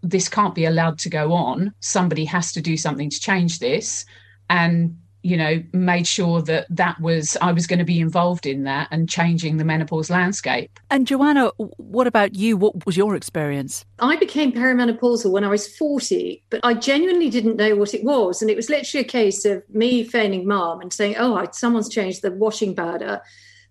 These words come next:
Speaker 3: I'm so itchy, my skin's on fire, and I have very sensitive skin anyhow."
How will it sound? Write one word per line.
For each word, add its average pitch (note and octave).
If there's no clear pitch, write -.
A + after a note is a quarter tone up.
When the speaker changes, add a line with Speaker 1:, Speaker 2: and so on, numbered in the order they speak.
Speaker 3:
I'm G#3
so B3
itchy, G#3
my F#3+
skin's A3+
on F#3+
fire, G3
and G#3
I A3
have G#3+
very A3+
sensitive G3
skin G3
anyhow." F3